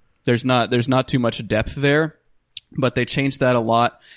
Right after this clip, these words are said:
uh, when new Phyrexia rolls around. So like I said, old Phyrexia is, like, laid to waste, Yawgmoth dies, um, and the Phyrexians are eradicated, or so you would think. Basically, there's this golem planeswalker named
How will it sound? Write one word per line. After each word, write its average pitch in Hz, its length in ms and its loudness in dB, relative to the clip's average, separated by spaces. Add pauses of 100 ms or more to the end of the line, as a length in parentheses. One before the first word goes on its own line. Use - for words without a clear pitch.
(200)
uh, 127 360 2
when 139 300 2
new 180 140 4
Phyrexia 117 540 0
rolls 107 200 0
around. 110 220 0
So 127 140 0
like 156 180 2
I 180 60 2
said, 131 320 0 (280)
old 143 200 2
Phyrexia 123 840 2 (120)
is, 117 200 -2
like, 110 160 0
laid 123 280 2
to 151 80 4
waste, 110 380 0
Yawgmoth 117 480 0
dies, 104 640 2 (220)
um, 101 640 0
and 104 440 -2
the 113 80 -4
Phyrexians 117 720 0
are 110 320 0
eradicated, 113 760 0
or 139 420 2 (240)
so - 160 -2
you 135 160 2
would 120 140 0
think. - 360 -2 (280)
Basically, 139 680 2 (280)
there's 139 220 4
this 131 240 0 (500)
golem 135 720 4 (720)
planeswalker 131 680 2
named 110 240 -4